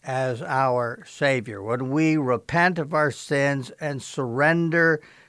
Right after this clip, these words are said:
to his lordship, he doesn't just forgive us, as wonderful as that is. He imparts to us the Holy Spirit. The Holy Spirit comes to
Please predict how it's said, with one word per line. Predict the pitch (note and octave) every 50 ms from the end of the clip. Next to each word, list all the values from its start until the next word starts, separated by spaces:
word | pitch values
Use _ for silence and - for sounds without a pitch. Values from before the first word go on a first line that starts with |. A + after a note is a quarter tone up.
| _ _ -
to | - D#3+ D3+ D3 C3
his | A#2 C3 B2+ A2+ - -
lordship, | C3 C3 C#3 D3 D3+ D3 A#2 - - - C#3 A#2+ G#2+ - _ - - - - - _ _ _ _
he | _ - - F3 E3 D#3
doesn't | C3+ - F#3 G#3 A#3 A#3+ G3+ - A3+ G3 F3+ F3+ - -
just | C#3 A2+ - - E3 E3+ F3 E3+ D#3 - - - - - - _ _ _ _ _ _ _
forgive | _ - - D#3 C3+ A2 - E3 E3+ E3+ C#3
us, | B2 G2 G2 - -
as | - - C#3+ C#3+ A2+
wonderful | G#2 B2 C3 D3 D#3+ E3 D#3+ D3+ D#3 C#3 - - C#3+ C#3 D3 -
as | D3 B2+ B2+ A2+ -
that | - C3+ A#2+ A#2 A2+
is. | A2+ A2+ A2 F#2 - - - - _ _ _ _ _ _ _ _ _ _ _ _
He | - - F#3+ F#3+ G#3+ - G3+
imparts | F#3+ F3+ E3 C#3 - - - - - C#4 D4+ D4+ D4 A#3 - - -
to | - - F#3+ D#3+ D3 B2+
us | A#2 A2 A#2 C3+ C3 - -
the | F#3+ D3+ C3+ C3+ D#3+ D#3 D#3 C#3+
Holy | - - G3+ G#3 G#3+ A#3 A3+ G#3 G3+ F#3
Spirit. | - - - - B3 B3+ C4 A#3 D3 G#2 G#2 - -
The | - D3
Holy | C#3 F3 A3 A3+ A3 G3 E3
Spirit | - - - G#3 G#3 G3+ F#3+ F3 D#3 - -
comes | - E3+ F#3 F3 E3+ C#3 -
to | - - D#3+ D3 C#3+ D3+